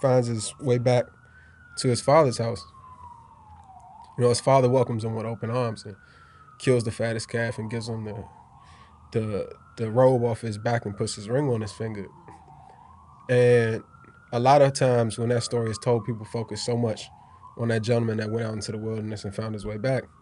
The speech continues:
But what they ignore in that story is the gentleman's brother, who was also at the house, who goes to the father after he returns and says, you know, "How dare you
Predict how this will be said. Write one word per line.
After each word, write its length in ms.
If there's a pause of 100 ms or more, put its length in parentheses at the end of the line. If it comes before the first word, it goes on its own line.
(580)
But 60
what 160
they 140
ignore 300
in 80
that 140
story 420 (360)
is 360
the 80
gentleman's 360
brother, 400 (100)
who 80
was 120
also 280
at 80
the 80
house, 260
who 100
goes 400
to 200 (440)
the 60
father 360
after 220
he 100
returns 440
and 100
says, 260 (100)
you 60
know, 220
"How 180
dare 260
you 300